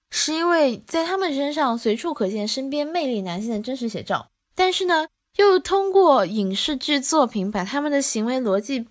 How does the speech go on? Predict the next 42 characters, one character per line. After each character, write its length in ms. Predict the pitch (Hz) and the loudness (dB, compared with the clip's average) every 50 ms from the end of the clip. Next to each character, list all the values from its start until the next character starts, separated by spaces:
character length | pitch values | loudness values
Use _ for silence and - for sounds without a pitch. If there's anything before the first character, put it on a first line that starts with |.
| _ _ | _ _
拔 280 | - 214 180 - 220 247 - | -6 -6 -6 -8 -10 -8 -2
高 240 | - 349 349 370 392 | 0 2 4 4 4
了 120 | 392 339 | 2 2
一 80 | 240 196 | 0 0
个 80 | 190 185 | -2 -2
层 200 | - - 185 196 | -4 -6 -10 -8
次。 280 | 202 - - - - - _ _ _ _ _ - | -8 -8 -8 -8 -10 -14 _ _ _ _ _ -8
所 180 | - - 285 | -2 0 0
以 60 | 302 | 0
你 160 | 302 277 208 196 | 0 0 0 0
说 340 | - - 214 214 214 233 - | 0 -2 -2 -2 -2 -2 -4
什 140 | - - 226 | -4 -4 -2
么 140 | 190 190 214 | -2 -2 0
叫 220 | 285 370 349 302 | 0 2 2 2
boys 320 | 220 208 196 208 208 214 214 | 2 2 2 0 0 0 -4
help 400 | - - - - 247 220 208 - - - _ - | -8 -8 -2 0 0 0 0 -2 -8 -20 _ -2
boys？ 500 | 202 190 185 - - - - - - - _ _ _ _ _ _ _ _ _ _ _ | 2 2 2 2 2 -2 -6 -8 -8 -12 _ _ _ _ _ _ _ _ _ _ _
不 120 | _ 233 254 | _ -6 -2
过 280 | 269 330 339 320 302 277 | 0 0 2 2 0 0
说 240 | - - 311 320 | -2 -4 -4 -4
实 320 | 320 - - - 220 196 202 | -4 -4 -4 -4 -4 -4 -4
话， 260 | 208 - 254 226 202 | -2 -2 -2 0 0
我 240 | 185 190 175 - 208 | -2 -2 -4 -6 -6
是 160 | - - 277 | -4 -4 -4
很 160 | 240 220 202 | -4 -4 -6
讨 200 | 220 202 202 - | -6 -6 -6 -4
厌 240 | - 180 175 175 185 | -4 -4 -4 -6 -8
《狂 240 | - - 190 190 196 | -8 -8 -8 -4 -2
飙》 200 | 214 220 220 240 | -2 0 0 -2
塑 160 | 254 - 277 | -2 -4 -4
造 200 | 240 233 214 196 | -2 0 0 0
女 120 | 180 170 | -2 -6
性 220 | 196 - - 220 208 | -8 -6 -6 -4 -4
角 160 | 196 196 170 | -4 -6 -6
色 80 | 185 202 | -6 -6
的 80 | 185 | -6
态 180 | 190 214 208 196 | -6 -4 -4 -4
度 100 | 180 170 | -4 -6
和 100 | 180 175 | -8 -8
方 200 | 170 - 196 220 | -8 -8 -8 -8
式 200 | 233 - 233 - | -8 -10 -12 -12
的。 160 | - - - | -12 -12 -14